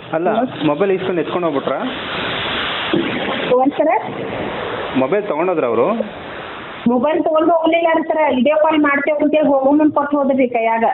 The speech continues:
Speaker 2: ನಾವ್ ತಾವ್ ಹೋಗೋ ಮಟ್ಟ ಇಟ್ಕೊಂಡ್ರಿ ತಮ್ಮ ಕಡೆ ರೀ, ಹೋಗೋ ಮುಂದ್ ಕೊಟ್ಟು ಹೋದ್ರಿ ವಾಪಸ್.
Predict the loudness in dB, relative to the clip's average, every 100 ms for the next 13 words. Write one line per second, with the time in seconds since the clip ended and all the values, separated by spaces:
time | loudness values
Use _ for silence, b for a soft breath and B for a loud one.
0 | 0 2 2 2 2 4 4 4 2 2
1 | 2 2 2 2 2 0 0 0 0 2
2 | 2 2 2 2 4 4 2 0 0 2
3 | 2 2 2 -2